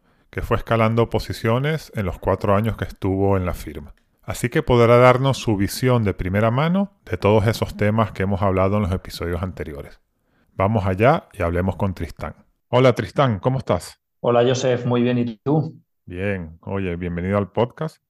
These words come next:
Speaker 1: Y bueno, eres el primer entrevistado, porque en este podcast usualmente hablo yo. Así que, oye,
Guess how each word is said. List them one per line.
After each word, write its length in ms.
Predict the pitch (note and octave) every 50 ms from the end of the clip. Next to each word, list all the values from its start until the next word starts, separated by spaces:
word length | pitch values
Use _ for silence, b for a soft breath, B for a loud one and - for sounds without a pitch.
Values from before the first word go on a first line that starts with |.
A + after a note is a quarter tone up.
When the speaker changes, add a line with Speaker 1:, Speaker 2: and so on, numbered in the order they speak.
| _ _ -
Speaker 1:
Y 40 | -
bueno, 200 | G#2 A#2 A2+ G2
eres 140 | G#2 A#2 A#2
el 60 | C3
primer 540 | B2 A#2+ A2 G#2+ A2 A#2+ B2+ D3 - - _ _
entrevistado, 680 | A2+ G#2+ G#2+ F#2 - F#2 F2+ F2 - _ A#2 A2 G2 E2+
porque 200 | F2 F2+ F2+ F#2
en 40 | F2
este 200 | - - A#2 G#2
podcast 460 | - A2+ G#2+ - - - A#2 A2 G#2
usualmente 500 | G#2 - - G2+ G2+ G#2+ G#2 G#2 - G#2+
hablo 200 | G2+ G2+ G2+ G2
yo. 220 | G2+ A2+ D3+ - _ _ _ _ _ _ _ _ _ _ -
Así 240 | - - - F#2+
que, 120 | F2+ - F#2
oye, 340 | F#2 F#2+ F2+ E2 D#2+ D#2